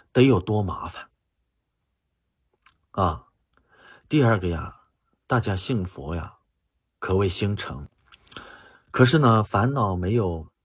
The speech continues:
断尽，贪心依然尚在，所以一被人忽悠，往往就带着这种，呃，也许是名利世俗贪，或者也许是法贪吧，啊，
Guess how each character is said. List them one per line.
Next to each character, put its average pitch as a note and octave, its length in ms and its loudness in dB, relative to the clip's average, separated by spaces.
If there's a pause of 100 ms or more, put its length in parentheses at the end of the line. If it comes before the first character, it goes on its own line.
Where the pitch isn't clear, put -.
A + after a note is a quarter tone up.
断 G#2+ 260 -4
尽， B2 320 -6 (380)
贪 C#3 300 0
心 C#3+ 340 -6
依 D#3 160 -2
然 F#2+ 420 0 (220)
尚 G2+ 280 0
在， F2+ 340 -6 (400)
所 D3 240 4
以 C#3 180 0
一 F3 60 2
被 F3 240 4
人 G2+ 180 0
忽 C3+ 300 0
悠， G2 160 6
往 A#2 240 4
往 A2+ 160 4
就 A2 100 2
带 A#2 220 2
着 G2+ 80 -4
这 G2 160 -2
种， F2+ 240 -4 (300)
呃， F#2 260 0
也 G#2+ 200 6
许 A#2 160 -2
是 F#2+ 140 -4
名 F#2+ 280 0
利 G#2+ 220 2
世 B2+ 260 2
俗 F#2 240 -4
贪， F#2+ 420 -4 (240)
或 B2 200 4
者 G2+ 100 2
也 G2 200 4
许 G2+ 160 -6
是 F#2 160 -2
法 E2+ 320 -8
贪 G#2 300 -2
吧， - 180 -12 (460)
啊， E2+ 280 -2